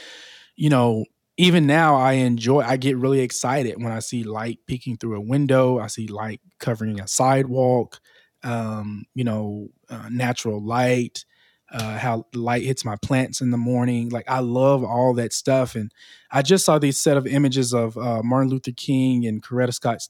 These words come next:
King were on vacation in Hawaii. Um, and I'm like,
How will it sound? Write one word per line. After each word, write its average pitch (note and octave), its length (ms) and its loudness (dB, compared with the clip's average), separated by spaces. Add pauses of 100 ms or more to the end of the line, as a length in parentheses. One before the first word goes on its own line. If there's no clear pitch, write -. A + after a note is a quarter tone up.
(120)
King B2 420 0
were A2+ 120 -2
on B2+ 180 0
vacation B2 500 -2
in A2+ 80 -4
Hawaii. A2 640 -2 (600)
Um, A#2+ 600 0 (280)
and C3+ 640 2 (180)
I'm D#3 120 0
like, C#3+ 240 -2